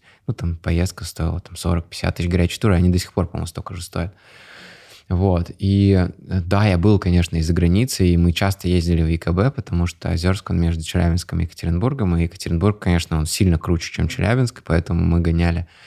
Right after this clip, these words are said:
в И К Б потусить, там, в разные клубы. И у нас там была очень крутая жизнь. У меня, у моего,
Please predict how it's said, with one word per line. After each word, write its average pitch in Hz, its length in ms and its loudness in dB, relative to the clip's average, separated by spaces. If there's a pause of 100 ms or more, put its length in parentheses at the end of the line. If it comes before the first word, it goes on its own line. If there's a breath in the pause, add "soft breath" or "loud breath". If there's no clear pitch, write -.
(280 loud breath)
в 82 140 -4
И 82 60 0
К - 120 -4
Б 85 240 2
потусить, 98 540 -6
там, 82 280 -2
в 78 40 -6
разные 80 320 -4
клубы. 90 380 -4 (680 loud breath)
И 80 320 2
у 82 60 2
нас 80 180 4
там 78 200 -2
была 78 220 2
очень 80 200 0
крутая 87 320 -2
жизнь. 82 280 0
У - 20 0
меня, 80 240 2
у 80 160 -2
моего, 85 420 0